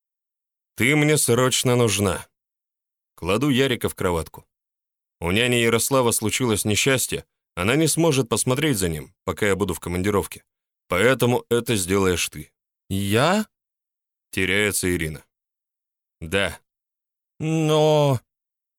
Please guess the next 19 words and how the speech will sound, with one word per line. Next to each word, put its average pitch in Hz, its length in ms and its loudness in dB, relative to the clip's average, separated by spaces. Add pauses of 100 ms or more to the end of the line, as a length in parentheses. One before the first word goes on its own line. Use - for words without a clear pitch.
(140)
«Меня 110 380 2
не 135 120 2
будет 147 340 0
чуть 135 260 0
больше 123 420 0
суток, 117 460 -2
Ира. 107 260 -2 (460)
Я 101 240 0
освобождаю 127 640 0
тебя 120 220 0
от 113 80 -2
всех 123 260 -2
дел 107 220 0
в 113 60 0
офисе, 120 420 -2
бери 110 260 0
машину 151 440 0
и - 160 -4
приезжай. 110 600 -4